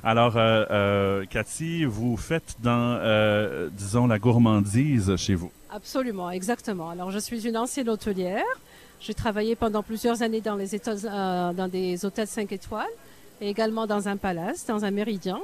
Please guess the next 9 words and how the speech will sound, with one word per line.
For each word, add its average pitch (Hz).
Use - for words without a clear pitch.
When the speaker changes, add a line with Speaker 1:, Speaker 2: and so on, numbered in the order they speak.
Speaker 2:
et 247
j'ai 220
gardé 240
le 233
goût 208
des 220
bonnes 190
choses. 220
Donc, 220